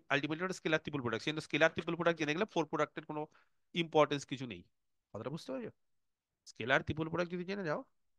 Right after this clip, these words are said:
তাহলে ফোর প্রোডাক্ট একই জিনিস, কারণ এই দুটো ক্রস প্রোডাক্ট মানেই একটা ভেক্টর। তার মানে ultimately তুমি ভেক্টরই নিচ্ছ, আর তিনটা প্রোডাক্ট, তিনটে ভেক্টরের প্রোডাক্ট করছো, মানে ওই ট্রিপল প্রোডাক্টই করছো, কোনো অসুবিধা নেই। ওকে, কে বলতে পারে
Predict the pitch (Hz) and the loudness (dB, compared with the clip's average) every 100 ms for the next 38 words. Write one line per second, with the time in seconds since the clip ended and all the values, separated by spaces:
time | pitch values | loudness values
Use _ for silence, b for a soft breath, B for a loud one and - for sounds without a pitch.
0 | _ _ _ _ _ 90 120 - 165 151 | _ _ _ _ _ -8 -6 0 0 2
1 | 156 - 139 127 104 98 135 160 127 143 | 0 0 -6 -6 -10 -8 -6 -4 -6 -8
2 | 139 143 175 170 - _ _ - 131 - | -10 -8 -6 -6 -10 _ _ 0 0 0
3 | 147 151 156 220 208 - 170 139 _ _ | -4 -4 -4 -6 -6 -4 -6 -8 _ _
4 | _ - 156 - 98 - 139 151 131 143 | _ -2 0 -2 -6 -6 -4 0 0 -2
5 | 156 170 180 151 131 - 156 170 170 240 | -6 -6 -4 -2 -4 -4 -8 -6 -2 0
6 | 226 175 165 143 139 143 135 - 156 - | 0 -2 -6 -4 -2 0 -2 -4 -10 -4
7 | 156 147 139 - 143 147 135 - 143 226 | -2 0 -2 -2 -4 -4 -4 -6 -6 -4
8 | 226 - b b b - 196 190 160 143 | -6 -6 b b b -6 -2 0 0 2
9 | 123 - 160 117 - - _ _ _ _ | 2 0 -4 -6 -8 -20 _ _ _ _
10 | _ _ _ _ 165 156 127 117 101 104 | _ _ _ _ -2 0 -2 -6 -10 0
11 | 165 196 196 - _ _ _ _ - 196 | 4 4 4 -2 _ _ _ _ 4 6
12 | 202 196 190 | 6 8 8